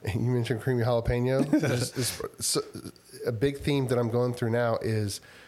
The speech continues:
Speaker 1: taking things that I, that, that were intimidating and then just refusing to be intimidated, whether, whether it be, um, whether it be actually baking a cake from scratch instead of buying a box mix
Speaker 2: Mm-hmm.
Speaker 1: or what,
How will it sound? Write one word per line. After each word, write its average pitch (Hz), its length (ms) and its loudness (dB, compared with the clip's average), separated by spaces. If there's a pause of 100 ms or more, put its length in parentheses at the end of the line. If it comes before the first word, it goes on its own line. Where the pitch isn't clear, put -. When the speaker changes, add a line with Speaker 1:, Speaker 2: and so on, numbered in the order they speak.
(220)
Speaker 1:
taking 143 260 2
things 135 220 2
that 127 100 2
I, 107 200 0 (320)
that, - 240 0
that 107 180 2
were 117 320 2
intimidating 139 840 0 (640)
and 120 180 4
then 120 140 2
just 117 320 -2 (320)
refusing 143 760 2
to 127 80 2
be 123 140 2
intimidated, 101 720 0 (460)
whether, 123 320 2
whether 135 300 2
it 120 60 -2
be, 120 420 0 (320)
um, 95 400 0 (360)
whether 123 220 2
it 120 60 -2
be 123 220 0 (500)
actually 180 460 0
baking 139 460 0
a 139 40 -2
cake 143 440 -2 (260)
from 143 320 2
scratch 147 520 0
instead 143 400 2
of 160 100 2
buying 139 240 4
a 123 40 2
box 113 360 -2
mix - 300 -4
Speaker 2:
Mm-hmm. 95 260 0 (160)
Speaker 1:
or 143 260 4
what, 143 240 0